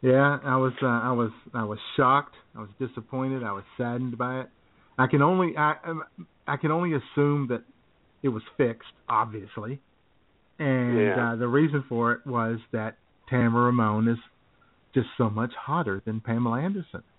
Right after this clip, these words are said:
Speaker 1: And I, and I think that's
Speaker 2: That
Speaker 1: what it was.
Speaker 2: could be.
Speaker 1: It's just, you know, you know how women are. You know how women are. They're
Speaker 2: Oh,
Speaker 1: just
Speaker 2: sure.
Speaker 1: such cats. Just,
Speaker 2: They're
Speaker 1: yeah,
Speaker 2: catty.
Speaker 1: you know?
Speaker 2: They're catty.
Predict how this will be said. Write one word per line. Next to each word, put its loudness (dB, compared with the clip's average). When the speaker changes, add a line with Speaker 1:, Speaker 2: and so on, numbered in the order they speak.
Speaker 1:
And 0
I, 6
and 2
I 4
think -4
that's 8
Speaker 2:
That -14
Speaker 1:
what 2
it 0
was. 2
Speaker 2:
could -2
be. -6
Speaker 1:
It's -12
just, -6
you 0
know, 2
you 4
know 6
how 2
women 0
are. 0
You 0
know 4
how 2
women -2
are. -6
They're 4
Speaker 2:
Oh, 2
Speaker 1:
just -8
Speaker 2:
sure. -2
Speaker 1:
such -20
cats. -10
Just, -12
Speaker 2:
They're -2
Speaker 1:
yeah, 0
Speaker 2:
catty. 4
Speaker 1:
you -2
know? 2
Speaker 2:
They're 0
catty. -4